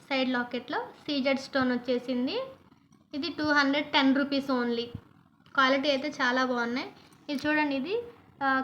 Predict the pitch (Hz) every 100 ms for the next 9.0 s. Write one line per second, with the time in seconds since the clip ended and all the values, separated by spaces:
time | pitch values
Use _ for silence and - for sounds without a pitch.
0 | 254 302 294 339 311 302 294 277 262 254
1 | 254 254 254 311 - 330 330 - 330 -
2 | 269 269 247 254 285 320 269 277 330 285
3 | 294 285 285 277 277 277 247 247 247 359
4 | 508 - - - - 269 294 339 262 262
5 | 269 262 262 302 339 294 - 311 277 262
6 | 240 240 220 226 - 262 269 - - 277
7 | 269 285 277 - 415 605 - - - 269
8 | 262 311 269 254 262 294 285 254 220 214